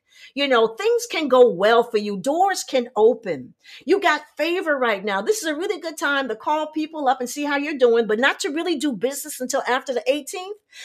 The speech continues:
But people are gonna really enjoy hearing from you, from you, and you can plan things for the next few weeks for things to come. The other thing is that you are in your birthday season. Your birthday season will be starting this month,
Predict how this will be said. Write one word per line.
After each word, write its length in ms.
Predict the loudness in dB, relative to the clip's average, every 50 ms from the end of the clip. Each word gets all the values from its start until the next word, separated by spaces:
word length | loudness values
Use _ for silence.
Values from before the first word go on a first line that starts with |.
| -8 -2 -2
But 180 | -2 -2 -2
people 320 | -4 -6 -6 -6 -2 0 0
are 100 | 0 0
gonna 240 | -2 -2 -2 -2 -2
really 360 | -2 -4 -4 -2 -2 -4 -4 -6 -8 _ -20 -20 _ 0
enjoy 420 | 2 2 2 2 4 4 4 4 4
hearing 440 | 4 6 6 6 6 4 2 0 -2 -6
from 160 | -6 -4 -2
you, 240 | -2 -2 -2 -4 -4
from 280 | -2 0 0 0 2
you, 180 | 0 -2 -2 -2
and 100 | -2 -2
you 100 | -2 -2
can 140 | -2 -2 -4
plan 440 | -6 -8 -6 -4 -4 -4 -6 -6
things 340 | -6 -4 -4 -2 -4 -4 -6
for 540 | -8 -6 2 4 6 6 6 6 2 0 -4 _ _ _ _
the 100 | 6 6
next 320 | 6 4 0 -2 -4 -8
few 280 | -10 -4 -2 0 0 0
weeks 280 | 0 -2 -4 -4 -6 -10
for 120 | -12 -6
things 360 | 0 2 2 2 2 0 -4
to 100 | -6 -8 -6
come. 460 | -4 -2 -2 -2 -2 -6 -10 -16 _ _ _ _ _ -20 -20 -20 -16 -8 -4
The 180 | -4 -4 -4 -4 -4
other 340 | -2 -2 0 4 4 4 4 2 -2
thing 180 | -6 -4 -2
is 120 | -2 2 4
that 260 | 2 2 2 0 0
you 180 | 2 4 6 6
are 80 | 6
in 220 | 4 2 0 2 2
your 160 | 2 2 2
birthday 480 | 0 -2 -4 -4 -2 -2 -2 -2 -2
season. 580 | -2 -6 -8 -6 -6 -6 -6 -2 0 -2 0 2
Your 100 | 2 0
birthday 460 | 0 0 -2 -4 -4 -2 -4 -4 -4
season 540 | -4 -6 -8 -6 -6 -6 -6 -6 -6 -4 0
will 140 | 0 0 0
be 100 | -2 -4
starting 460 | -6 -6 -4 -4 -4 -4 -4 -4 -4
this 220 | -4 -6 -6 -8
month, 300 | -8 -6 -6 -6 -6 -8